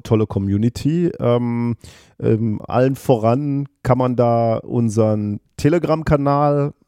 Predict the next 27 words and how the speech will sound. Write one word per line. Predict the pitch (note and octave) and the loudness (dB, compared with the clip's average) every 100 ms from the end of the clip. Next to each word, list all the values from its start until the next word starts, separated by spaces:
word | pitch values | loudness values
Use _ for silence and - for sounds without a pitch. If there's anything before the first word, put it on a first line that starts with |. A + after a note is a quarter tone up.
| _ - | _ -6
ähm, | A2+ A#2+ | -2 -2
erwähnen, | - A#2+ C3 C#3+ | 0 2 2 2
der | B2 A#2 - | 2 2 0
eben | A2+ A2 | -2 0
mehr | G#2+ A#2 | 2 2
so | A2+ | 2
eine | A2 G#2 G2+ | 2 2 2
lineare | F#2 F#2+ C3+ D3 B2+ C3 C3 A#2+ | 0 0 2 2 2 0 0 0
Kommunikation | C3+ A#2+ A2+ A#2 - - C3 C#3+ C#3+ | 0 0 2 0 -2 -4 -2 0 0
ist. | D3+ - | -2 0
Also | A2+ A2 | -2 0
da | G#2+ G#2+ | 0 0
wird | A2+ - | -2 -2
die | |
ganze, | G#2+ A2+ - - | -2 -2 -4 -6
also | E2 | -4
ihr | D2 D#2 | -4 -4
wisst | F2+ | -2
ja, | F2 | -2
wie | D#2+ D#2 D#2 | -2 -4 -4
Telegram | - F2+ F2 E2+ | -2 -2 -2 -6
funktioniert, | F2 F#2 - E2 F#2+ - - | -6 -10 -8 -4 0 0 -2
also | F#2 F2+ F2 | -2 0 0
ein | F2 E2+ | -2 -4
fortlaufendes | - G2 G#2+ G2 G2 G2+ F#2 - - - - _ | 0 0 2 0 0 -2 -2 -4 -10 -16 -20 _
Gespräch. | A#2 - - A#2 C3+ E3 - - - - - _ _ _ _ - | -2 0 0 0 0 0 -4 -20 -20 -20 -20 _ _ _ _ -4
Ähm, | C3 B2+ B2+ B2 A#2+ A#2 A2+ | 0 2 0 -2 -2 -2 -4